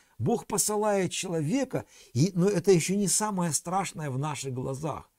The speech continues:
что Он его туда посылает. Он его посылает туда для того, чтобы этих людей благословлять. Удивительно. Пророк Даниил оказывается в самом логове, эм, вавилонского императора. Это,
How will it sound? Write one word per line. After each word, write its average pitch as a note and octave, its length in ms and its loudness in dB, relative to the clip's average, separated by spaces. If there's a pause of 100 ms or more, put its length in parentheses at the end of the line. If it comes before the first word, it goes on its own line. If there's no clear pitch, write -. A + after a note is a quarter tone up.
(180)
что - 180 -2
Он D3+ 80 6
его D3 240 6
туда C#3 240 0
посылает. C3+ 600 -4 (340)
Он D3+ 140 6
его F3 200 8
посылает F3+ 560 0
туда E3+ 240 0
для D#3 140 2
того, D#3+ 420 0
чтобы D3 380 -2
этих D#3 380 -2
людей C3 340 0
благословлять. B2+ 880 -4
Удивительно. G#2+ 760 -8 (1080)
Пророк E3 340 4
Даниил F#3+ 680 6
оказывается F#3+ 800 0
в C3+ 60 -2
самом F3+ 400 2
логове, C#3+ 680 4 (440)
эм, B2 580 -8 (220)
вавилонского C#3 920 2
императора. C#3 1040 -2
Это, C#3+ 500 -4